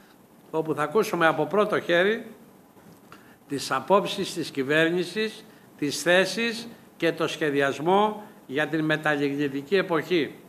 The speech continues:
Τι μεγάλο και σπουδαίο μπορεί να προσδοκά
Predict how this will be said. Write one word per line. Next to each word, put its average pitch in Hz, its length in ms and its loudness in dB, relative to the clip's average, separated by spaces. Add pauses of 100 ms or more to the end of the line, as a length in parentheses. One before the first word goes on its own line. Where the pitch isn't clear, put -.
(440)
Τι 233 140 0
μεγάλο 202 520 6
και 190 160 0
σπουδαίο 185 480 2
μπορεί 170 280 2
να 185 140 2
προσδοκά 160 840 0